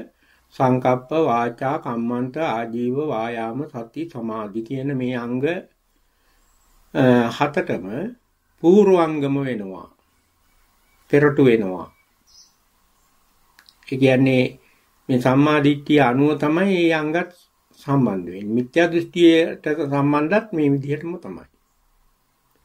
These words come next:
ඒ අනුව මේ සූත්‍රයේදී ම-, මම මුල් දේශනාවේදී මතක් කරා මේ ආකාරයට මේ ආර්ය අෂ්ටාංග මාර්ගයේ අංග අටට අමතරව,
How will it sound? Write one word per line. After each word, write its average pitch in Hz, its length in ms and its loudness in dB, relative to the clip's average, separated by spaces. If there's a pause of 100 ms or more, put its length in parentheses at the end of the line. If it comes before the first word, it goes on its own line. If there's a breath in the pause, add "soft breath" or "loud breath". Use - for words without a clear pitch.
(1900)
ඒ 170 180 4
අනුව 202 220 0
මේ 190 160 -2
සූත්‍රයේදී 160 800 -4 (520)
ම-, 123 720 -4
මම 123 220 -4
මුල් 127 260 -2
දේශනාවේදී 160 640 -4
මතක් 139 260 -8
කරා 131 380 -8
මේ 160 200 -8
ආකාරයට 139 640 -6 (1080)
මේ 156 220 6
ආර්ය 143 240 2
අෂ්ටාංග 185 380 -2
මාර්ගයේ 175 480 -4
අංග 139 280 -2 (320)
අටට 131 360 -12
අමතරව, 131 560 -8